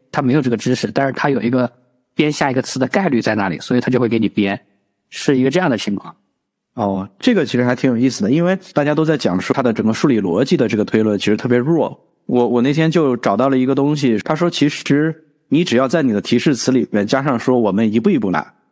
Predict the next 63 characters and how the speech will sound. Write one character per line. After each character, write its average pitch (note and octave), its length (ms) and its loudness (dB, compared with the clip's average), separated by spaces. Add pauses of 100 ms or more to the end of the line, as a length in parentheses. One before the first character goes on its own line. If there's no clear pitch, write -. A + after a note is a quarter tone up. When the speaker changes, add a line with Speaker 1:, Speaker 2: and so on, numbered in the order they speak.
(220)
Speaker 2:
它 F#3 120 0
的 C3+ 200 0
数 G#3 260 0
理 G2+ 220 0
推 D#3 260 0
论 D#3 300 2
的 G2 200 0
整 F#2 220 -2
个 C3+ 160 2
的 A2+ 100 0
结 G2 280 0
果 G#2+ 240 0
就 - 160 0
能 B2 120 2
从 A#2+ 300 0
百 F#2 140 0
分 B2+ 240 0
之 C3 420 -2 (460)
可 - 180 -2
能 G2+ 140 2
二 D3 180 0
三 C3+ 220 0
十 - 120 -2
的 A#2+ 120 4
正 B2 120 2
确 G#2+ 160 2
性 G#2 220 0
提 G#2+ 220 0
高 B2+ 160 2
到 A#2+ 120 2
百 F2+ 160 -2
分 A2+ 160 0
之 A#2+ 80 -2
八 A#2+ 160 0
九 G2+ 140 0
十。 D#2 260 -4 (180)
呃， C3 140 2
我， B2+ 200 0
我 C3+ 200 0
看 B3 220 0
了 G#3+ 100 2
一 D3+ 80 2
下， C3 400 0 (120)
如 C#3 240 0
果 D3+ 160 2
你 C3 120 2
给 C3 200 0
A C3 140 2
I C3 140 2
说 C3 300 0
“我 G#2+ 80 0
们 A2+ 180 2
一 A2 80 2
步 C#3+ 140 2
一 C3 40 2
步 A#2+ 180 2
来” F#2 240 0
这 D3 80 0
件 A2+ 180 0
事 A#2 100 -2
儿， F#2+ 220 -2 (480)
然 A2+ 180 0
后 B2+ 320 0